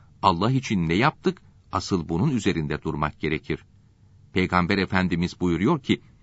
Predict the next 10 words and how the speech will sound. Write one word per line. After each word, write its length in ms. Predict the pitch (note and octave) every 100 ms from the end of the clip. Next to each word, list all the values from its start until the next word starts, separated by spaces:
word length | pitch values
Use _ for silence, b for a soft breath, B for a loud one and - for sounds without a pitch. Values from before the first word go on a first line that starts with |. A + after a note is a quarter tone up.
| b b
kıyamette 580 | - G2+ G2 G2 F#2+ F#2+
herkes 520 | F#2 B2+ B2+ D3 D#3+ b b b
şu 340 | - A#2 F2+
dört 260 | G2 D#3+ -
suale 520 | - A2+ G2+ G2 F#2+
cevap 400 | G2+ F#2 F#2 -
vermedikçe 640 | A2+ A#2+ G2+ G2 - D3+ - b b
hesaptan 560 | F2+ G#2 F2 - A2
kurtulamaz. 760 | C#3 F2 - D#2+ D2 C#2 C#2 - - - _ - - _ - -
Bir, 340 | F2 A2+